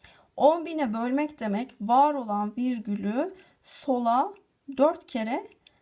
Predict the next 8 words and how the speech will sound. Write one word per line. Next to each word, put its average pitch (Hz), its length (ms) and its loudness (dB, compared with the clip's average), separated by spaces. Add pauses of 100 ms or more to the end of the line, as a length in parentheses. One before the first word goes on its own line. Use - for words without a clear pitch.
(240)
kaydırmak 220 840 -2
demektir. - 640 -10
Haydi 294 400 -4
kaydıralım. 202 1000 -2 (340)
Haydi 262 440 0
kaydıralım. 208 880 -2
Şuraya 247 460 -8
koyuyorum. 202 840 -4